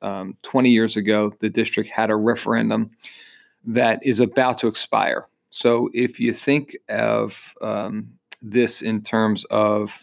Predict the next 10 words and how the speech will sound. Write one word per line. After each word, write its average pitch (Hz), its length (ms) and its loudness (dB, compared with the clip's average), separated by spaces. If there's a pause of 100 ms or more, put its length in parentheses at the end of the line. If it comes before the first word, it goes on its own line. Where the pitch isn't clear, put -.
y-, 110 160 -4
you 113 120 -2
know, 113 120 -2
a 113 120 -4
mortgage, 113 580 2 (500)
uh, 104 120 -6
we've 123 200 6
been 117 180 6
paying 127 420 2
off, 110 580 2